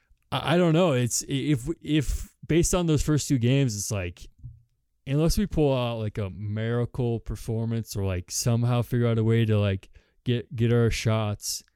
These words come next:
I don't know. There's, there, the athleticism difference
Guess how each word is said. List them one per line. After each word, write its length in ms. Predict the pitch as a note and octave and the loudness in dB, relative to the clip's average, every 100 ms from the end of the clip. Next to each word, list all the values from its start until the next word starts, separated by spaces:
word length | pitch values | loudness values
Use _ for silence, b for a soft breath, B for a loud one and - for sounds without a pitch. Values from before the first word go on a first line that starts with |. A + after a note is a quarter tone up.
| _ _ _ _ | _ _ _ _
I 120 | C3 | -2
don't 100 | C3 | 2
know. 140 | C3+ A#2 | 4 2
There's, 300 | A#2 A#2+ - | 2 0 -2
there, 400 | C3 C3 C3 - | -2 0 0 -2
the 140 | C3 C3+ | -2 0
athleticism 960 | C#3+ - C3 C#3+ - C#3+ D3 C3+ A2+ - _ _ _ - | 0 0 0 0 -2 -2 0 0 -2 -6 _ _ _ -10
difference 640 | A#2 A#2+ - D3 D#3 - | -2 -2 -2 -4 -4 -8